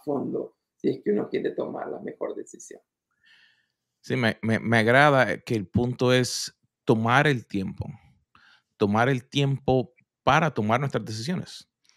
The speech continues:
Speaker 2: porque al tomar la decisión, ahí entonces podemos pensar, "Ok,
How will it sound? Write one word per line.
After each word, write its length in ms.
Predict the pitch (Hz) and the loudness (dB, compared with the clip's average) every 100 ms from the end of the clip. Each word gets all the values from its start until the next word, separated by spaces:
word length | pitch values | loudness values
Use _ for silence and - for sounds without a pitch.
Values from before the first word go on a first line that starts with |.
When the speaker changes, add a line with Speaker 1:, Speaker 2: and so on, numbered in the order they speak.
| _ _ - | _ _ -4
Speaker 2:
porque 320 | 104 - 117 | -2 0 -2
al 260 | - 107 101 | 0 -2 0
tomar 320 | 107 110 151 | -2 0 0
la 120 | 175 | 0
decisión, 600 | 151 135 123 165 120 107 - _ _ _ _ | -2 -2 -2 0 0 -4 -12 _ _ _ _
ahí 340 | - 104 113 131 | -6 -2 2 2
entonces 1040 | 131 120 - 139 135 - 95 104 - - _ _ _ _ _ _ | 0 -4 -4 -2 -2 -4 -6 -6 -8 -14 _ _ _ _ _ _
podemos 380 | - 104 107 110 | -2 0 0 -4
pensar, 420 | - 107 98 101 | -2 -2 0 0
"Ok, 140 | 98 | 0